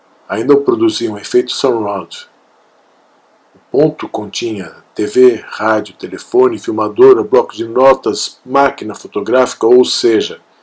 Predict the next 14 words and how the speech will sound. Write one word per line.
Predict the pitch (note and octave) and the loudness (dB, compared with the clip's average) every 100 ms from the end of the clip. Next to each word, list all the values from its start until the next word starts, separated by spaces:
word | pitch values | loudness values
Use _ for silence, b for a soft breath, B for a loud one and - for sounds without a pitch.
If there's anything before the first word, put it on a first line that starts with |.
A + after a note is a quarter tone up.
| b b b b | b b b b
se | - | 0
achávamos | E3+ C#3 D#3 D#3 C3+ C3 A#2+ - | 0 2 4 6 6 2 0 -6
que | B2 | -8
em | |
dois | A2+ B2 A#2 | 2 4 4
mil | D3+ | 0
e | D#3+ | -2
vinte | - A2+ G#2+ - F2 - | -4 -10 -10 -12 -16 -12
que | G#2+ | -6
o | |
smartphone | G2+ G2 G#2+ B2+ - - A#2+ A2+ G#2 | -6 -4 -4 -4 -4 -6 -2 -2 -4
tinha | G2 A2 G2+ | -8 -10 -6
tudo | C3 B2 G#2+ | -6 -4 -2
isso, | F#2 - - | -2 -4 -8